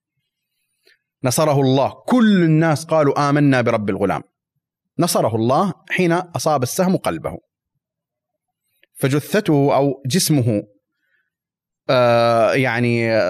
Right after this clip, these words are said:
صار جثة في قبره، ولكنه نصر، آه، إذ تحققت رسالته التي كان يريد أن يوصلها، نصر.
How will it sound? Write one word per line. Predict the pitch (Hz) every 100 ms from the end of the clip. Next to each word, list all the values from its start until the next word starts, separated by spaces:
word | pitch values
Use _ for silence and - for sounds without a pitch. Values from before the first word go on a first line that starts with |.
| 78
صار | 101 151 151 139 -
جثة | 135 165 - 117 123 139 - _ _ _ 113
في | - 127 120
قبره، | - 147 143 156 196
ولكنه | 220 139 139 156 156 151 180
نصر، | 143 143 170 - _ _ _ _ _ -
آه، | 117 113 117
إذ | 170 165
تحققت | 156 - 202 208 311 180
رسالته | 165 185 254 285
التي | 294 269
كان | 285 233
يريد | 226 240 220
أن | 220
يوصلها، | 220 220 170 165 _ _ _
نصر. | 180 127